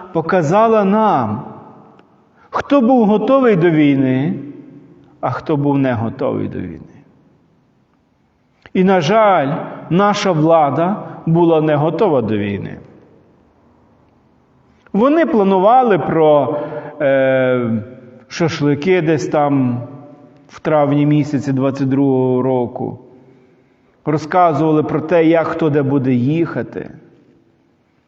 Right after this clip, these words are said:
А коли почалась війна, е, перепрошую, не так я прав-, не, некоректно я висловився. Коли почалося масоване вторгнення Росії, відкрите вторгнення Росії. Війна почалась у нас в чотирнадцятому році.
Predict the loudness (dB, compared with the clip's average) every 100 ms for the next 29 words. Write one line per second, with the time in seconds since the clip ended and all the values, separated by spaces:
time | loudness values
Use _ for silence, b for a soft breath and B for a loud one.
0 | _ -2 0 2 4 4 4 2 4 4
1 | 6 4 2 2 4 4 4 2 2 0
2 | -2 -6 -14 -20 -20 -20 -20 -20 -20 _
3 | -20 b b b b 0 2 4 2 0
4 | -2 -2 -2 -2 -2 -2 -2 -2 -4 -6
5 | -6 -6 -2 -2 -2 -2 -2 -2 -2 -2
6 | -2 -4 -4 -4 -4 -8 -14 -16 -20 B
7 | B B B 0 2 2 0 0 0 0
8 | 0 0 2 0 -2 0 2 0 -2 0
9 | 0 2 0 0 -2 -2 0 0 -2 -2
10 | -4 -6 -4 -2 -2 -4 -2 -2 -2 -4
11 | -6 -6 -4 -4 -4 -6 -8 -12 -14 -10
12 | -6 -2 -2 -2 -4 0 -2 -2 -4 -4
13 | -6 -10 -6 -4 -2 -4 -6 -6 -4 -2
14 | -4 -8 -16